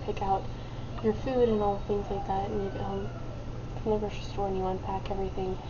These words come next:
then take that and put either vinegar on top of it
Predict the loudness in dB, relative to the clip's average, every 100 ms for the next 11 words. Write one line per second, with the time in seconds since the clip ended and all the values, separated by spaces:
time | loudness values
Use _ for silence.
0 | -6 -6 -6 -6 -6 -4 -6 -4 0 8
1 | 8 8 2 0 0 0 2 2 4 0
2 | 0 -4 -6 -6 -6 -2 4 6 6 4
3 | 0 -2 -6 -6 -6 -4 -4 -6 -6 -6
4 | -4 -2 2 2 2 0 2 2 2 2
5 | 4 4 4 2 4 4 8 6 6 2
6 | 2